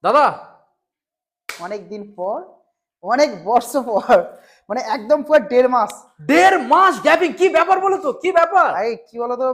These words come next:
Speaker 2: উম, ব্যাপার অনেক সব স্যাপার চলছে।
Speaker 1: আচ্ছা।
Speaker 2: But ব্যাপার স্যাপারে, উম, ট্রেস নিও না, ট্রেস না স্টকে।
Speaker 1: স্টক?
Speaker 2: তো মোটামুটি আজকে যা স্টক আছে, টোটাল আপডেট, পুরো আপডেট আছে।
Speaker 1: পুরোপুরি আপডেট?
Speaker 2: পুরো আপডেট আছে।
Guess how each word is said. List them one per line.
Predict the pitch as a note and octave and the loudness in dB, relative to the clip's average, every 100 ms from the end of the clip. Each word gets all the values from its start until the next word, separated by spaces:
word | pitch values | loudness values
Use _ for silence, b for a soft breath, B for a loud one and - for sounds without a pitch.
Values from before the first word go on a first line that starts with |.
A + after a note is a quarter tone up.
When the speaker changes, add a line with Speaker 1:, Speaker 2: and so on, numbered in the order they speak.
| G3 F3 F3+ | -6 _ -20
Speaker 2:
উম, | F3 E3+ E3+ E3 D#3+ D#3+ D#3 C#3+ | -20 -20 -18 -18 -16 -16 -18 -2
ব্যাপার | G3+ A3+ A#3+ | -2 0 -2
অনেক | A#3 | -4
সব | A#3 A#3 G#3 F#3 F#3 | -8 -12 -12 -14 -8
স্যাপার | G3+ G#3+ | -4 -4
চলছে। | A3 G#3+ A3 C4+ D4+ - - | -2 -4 -2 -2 -4 -6 -12
Speaker 1:
আচ্ছা। | F#3 F3+ A2+ - | -10 -10 -12 -2
Speaker 2:
But | G3+ | -2
ব্যাপার | G3 F#3 G3+ G#3+ A#3+ | -2 -4 -6 -2 -4
স্যাপারে, | A3+ A3+ A3 A#3 A#3+ A#3 G#3 F#3+ F#3+ | -6 -8 -6 -4 -4 -4 -8 -16 -20
উম, | F#3 - | -20 -16
ট্রেস | A#3 B3 G#3 | -4 -4 -4
নিও | A#3+ B3+ | -6 -2
না, | C#4+ E4 | -2 -2
ট্রেস | - A#3+ B3 | -4 -4 -2
না | A#3+ B3+ | -2 -4
স্টকে। | - A#3+ G3 D3+ _ _ | -4 -8 -8 -12 _ _
Speaker 1:
স্টক? | - D#4 A#3+ F#3 - _ _ _ | -10 -6 -4 -6 -10 _ _ _
Speaker 2:
তো | G#3+ | -10
মোটামুটি | A3+ C4+ C#4+ D4+ | -2 0 0 0
আজকে | A3+ A#3+ D4 | -2 0 0
যা | C#4+ | 0
স্টক | D4 C#4 C4+ | -2 -2 -2
আছে, | C#4+ E4 F4 - B B | -2 0 -2 -2 B B
টোটাল | C4+ C4+ D4+ | 0 2 2
আপডেট, | B3 G#3+ C#4 - C#4 | 0 0 -4 -4 0
পুরো | D#4 | 2
আপডেট | B3 G#3 B3+ | 2 2 -2
আছে। | B3+ B3 D4 - | -4 -4 -8 -6
Speaker 1:
পুরোপুরি | F3+ G3 A3+ | -8 -4 -2
আপডেট? | F3+ D3+ G3 | -2 -2 0
Speaker 2:
পুরো | C#4+ | 0
আপডেট | A3 A#3 | 0 -2
আছে। | B3 B3 | -6 -4